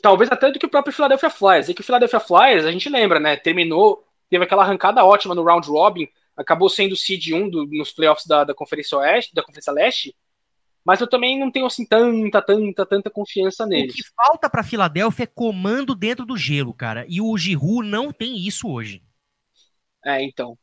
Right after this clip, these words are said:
Speaker 1: Mas, a princípio, o top quatro, eu acho que era justamente o que eu tava imaginando. Talvez se você fosse mudar, de repente, alguma or-, alguma coisa na ordem, né? Você falou que, a princípio, tem Vegas como favorito sobre Colorado, né? Colorado tá na frente de Vegas, mas, assim, uma diferença pequena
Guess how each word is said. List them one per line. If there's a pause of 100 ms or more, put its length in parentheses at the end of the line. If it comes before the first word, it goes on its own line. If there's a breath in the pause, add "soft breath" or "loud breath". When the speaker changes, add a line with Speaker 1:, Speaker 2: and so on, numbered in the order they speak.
(540)
Speaker 1:
Mas,
a
princípio,
o
top
quatro,
eu
acho
que
era
justamente
o
que
eu
tava
imaginando.
Talvez
se
você
fosse
mudar,
de
repente,
alguma
or-,
alguma
coisa
na
ordem,
né? (360)
Você
falou
que,
a
princípio,
tem
Vegas
como
favorito
sobre
Colorado,
né?
Colorado
tá
na
frente
de
Vegas,
mas,
assim,
uma
diferença
pequena